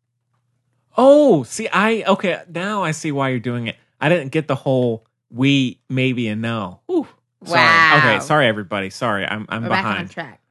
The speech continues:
Speaker 1: I'm behind.
Speaker 2: Okay, the first one is a softball. Armie Hammer as Batman.
Speaker 1: Montgomery, no. Or no, <laughs> Montgomery, we.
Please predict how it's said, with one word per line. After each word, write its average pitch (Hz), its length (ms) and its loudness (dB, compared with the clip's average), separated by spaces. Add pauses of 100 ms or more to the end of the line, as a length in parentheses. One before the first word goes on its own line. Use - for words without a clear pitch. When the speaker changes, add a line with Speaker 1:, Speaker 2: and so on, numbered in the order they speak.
Speaker 1:
I'm 123 120 -6
behind. 98 440 -6 (300)
Speaker 2:
Okay, - 220 -18 (140)
the 185 80 -18
first 214 260 -8
one 196 300 -8
is 165 160 -14
a 156 120 -14
softball. 117 520 -14 (1040)
Armie 202 220 -4
Hammer 170 360 -8
as 147 160 -10
Batman. 131 600 -12 (2500)
Speaker 1:
Montgomery, 101 760 -8
no. 90 340 -10 (300)
Or 165 160 2
no, 180 320 6 (420)
<laughs> - 460 -4
Montgomery, 185 480 2
we. 120 280 -2